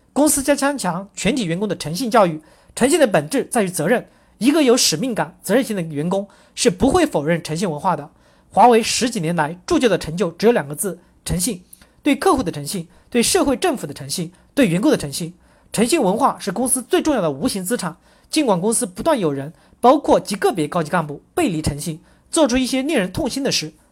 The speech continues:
但公司员工的绝大多数，绝大多数是相信这一文化的。这种诚信文化创造的价值是取之不尽、用之不竭的。公司要建立员工的诚信档案，为选拔培养更多的优秀干部打下一些基础。感谢大家的收听，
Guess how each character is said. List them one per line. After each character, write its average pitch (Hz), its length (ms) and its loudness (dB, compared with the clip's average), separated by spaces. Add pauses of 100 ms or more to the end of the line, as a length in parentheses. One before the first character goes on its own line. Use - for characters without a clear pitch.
(120)
但 190 160 2
公 226 140 0
司 233 140 0
员 165 120 -2
工 208 80 -2
的 175 80 -2
绝 - 140 -6
大 196 100 4
多 185 120 0
数， 160 220 -6 (280)
绝 214 100 0
大 277 80 8
多 240 140 2
数 226 240 -2 (200)
是 - 160 -2
相 277 220 2
信 269 120 -2
这 214 60 -2
一 170 80 0
文 139 140 -6
化 147 160 -6
的。 143 120 -20 (420)
这 330 120 4
种 196 180 2
诚 175 160 -4
信 247 160 -2
文 165 120 -2
化 214 140 0
创 233 180 -4
造 202 80 -4
的 156 60 -4
价 233 200 2
值 139 200 -12 (220)
是 226 180 0
取 - 220 -4
之 202 120 -2
不 165 140 -4
尽、 208 240 -6 (220)
用 262 180 0
之 180 80 -2
不 190 140 0
竭 139 180 -4
的。 147 140 -12 (420)
公 254 160 0
司 247 360 -2
要 214 80 2
建 247 180 0
立 208 80 -2
员 165 160 -2
工 240 100 -6
的 208 80 -2
诚 147 180 -8
信 233 160 -4
档 143 140 -6
案， 180 220 -2 (260)
为 262 140 4
选 170 260 0
拔 165 160 0
培 185 140 -2
养 196 140 2
更 294 180 0
多 202 80 -4
的 165 60 -4
优 175 120 -2
秀 175 80 0
干 175 220 -2
部 160 160 -8 (200)
打 170 160 4
下 202 360 0
一 202 80 -8
些 170 120 -4
基 240 180 -4
础。 160 180 -6 (460)
感 180 180 4
谢 277 160 0
大 269 120 2
家 208 60 -2
的 170 100 -2
收 208 160 -2
听， 233 200 -4